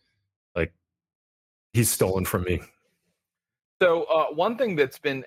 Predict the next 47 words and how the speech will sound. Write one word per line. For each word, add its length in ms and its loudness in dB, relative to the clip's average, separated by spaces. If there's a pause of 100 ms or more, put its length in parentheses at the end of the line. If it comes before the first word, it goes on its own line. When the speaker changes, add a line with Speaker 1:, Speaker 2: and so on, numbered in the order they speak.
Speaker 2:
happening 440 -4
to 140 -16
you 180 0
is 160 -4
you 180 -2
have 320 -2
been 140 -6
trouble, 440 0
like, 260 -2
with, 380 -2
uh, 220 0
your, 640 0
uh, 200 2
veterans 440 -4
insurance 580 -4
and 120 -8
things 220 -8
like 200 -2
that. 200 2
Like, 240 -2 (300)
they're 100 -8
not 220 -2
paying 320 -2
out 180 2
on 200 0
some 260 -2
claims. 680 -4
Uh, 460 0
look, 280 0
I'm, 220 -2
I'm 240 -4
just 180 -12
talking 240 2
Speaker 1:
I'm 60 -2
Speaker 2:
the 60 -4
Speaker 1:
paying 180 0
Speaker 2:
world. 140 0
Speaker 1:
the 60 0
whole 120 0
reason 100 0
I'm 500 -2
fucking 200 -2
in 120 4
this 220 2
is 100 0
'cause 220 -2
I've, 260 -2